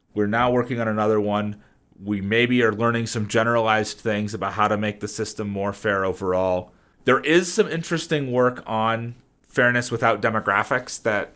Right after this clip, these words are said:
can try to tackle that in a general way, but you still have to measure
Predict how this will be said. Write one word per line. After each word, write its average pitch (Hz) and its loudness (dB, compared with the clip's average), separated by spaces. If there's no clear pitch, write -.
can 104 -10
try 120 2
to 110 0
tackle 110 -2
that 107 0
in 107 -8
a 101 -8
general 107 0
way, 113 0
but 156 4
you 147 2
still 202 2
have 131 -2
to 143 0
measure 120 0